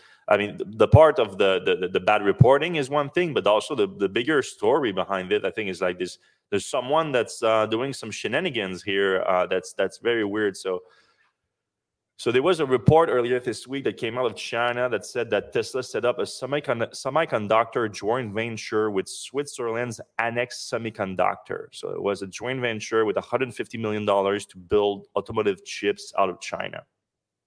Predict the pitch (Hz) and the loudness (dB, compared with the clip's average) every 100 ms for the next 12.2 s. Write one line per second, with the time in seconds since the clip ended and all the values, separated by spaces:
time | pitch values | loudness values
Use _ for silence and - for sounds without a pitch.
0 | _ _ _ _ _ _ _ _ _ _ | _ _ _ _ _ _ _ _ _ _
1 | _ _ - 104 98 98 98 101 113 123 | _ _ -4 -2 0 2 0 0 -2 2
2 | 165 180 127 113 117 110 107 - 107 110 | 4 4 4 4 4 4 2 -4 -4 -2
3 | 139 - _ _ _ _ _ _ _ _ | -4 -8 _ _ _ _ _ _ _ _
4 | 101 104 - 104 - 95 104 - _ _ | 2 2 4 0 0 -6 -10 -14 _ _
5 | - 110 120 151 143 123 - 135 131 127 | 0 2 4 2 2 0 2 2 2 -2
6 | - 127 123 110 120 113 113 110 101 101 | -6 -4 -2 -4 -4 -4 -4 -4 -4 -2
7 | 104 101 - 123 107 95 92 92 98 101 | -4 -4 -4 -4 -2 -2 -2 -2 -2 -4
8 | 131 156 151 135 - 120 107 107 107 101 | -2 -2 -2 -4 -6 -6 -4 -2 0 2
9 | 113 - - 110 110 110 92 101 98 98 | 2 2 -4 -2 0 0 0 -2 0 0
10 | 104 98 92 92 101 110 107 98 101 101 | 0 0 0 0 -2 -4 -6 -4 0 0
11 | - - 113 101 101 98 95 92 - 95 | -2 -4 -2 0 0 -2 -2 -4 -2 -2
12 | 92 - | -2 -4